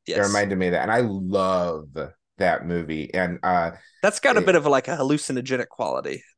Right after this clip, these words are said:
Speaker 2: that this one doesn't have.
Speaker 1: Yeah, but there's also kind of a sparseness to Point Blank. It's just like, "I'm gonna get revenge. I'm gonna get
Speaker 2: Mm-hmm.
Speaker 1: my money." Like, it's just like, there's just this kind of Spartan qua-,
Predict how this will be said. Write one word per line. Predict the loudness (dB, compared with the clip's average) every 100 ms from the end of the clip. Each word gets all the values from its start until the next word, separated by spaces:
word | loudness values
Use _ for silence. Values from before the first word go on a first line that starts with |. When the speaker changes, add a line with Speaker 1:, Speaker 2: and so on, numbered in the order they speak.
| -8
Speaker 2:
that | -8 -8
this | -12 -12
one | -14
doesn't | -14 -14 -14
have. | -14 -8
Speaker 1:
Yeah, | -2 0 -2 -6 _
but | -4 2
there's | 2 4
also | 4 4 0 -2
kind | -2 -2
of | 2
a | 2 2 0
sparseness | -6 -2 2 2 0 -8 -8 -6 -6
to | -6
Point | -6 -6 -4 -4
Blank. | -4 -4 -4
It's | -8
just | -8 -2
like, | -2 -2 -8 _ _ _ _ _ _ -4
"I'm | 0
gonna | 0 0
get | -2 -2
revenge. | -2 -2 -4 -8 -14 -6
I'm | 0
gonna | 0
get | 0
Speaker 2:
Mm-hmm. | -2
Speaker 1:
my | -4
money." | -2 -4 -2
Like, | -2 -2
it's | -2
just | -4 -4
like, | -4
there's | -2 -4 -4
just | -8 -6
this | -8
kind | -6 -4 -2
of | -4 -8 -20 _ _ _
Spartan | -8 -6 -2 2 2 2 -6
qua-, | -4 -6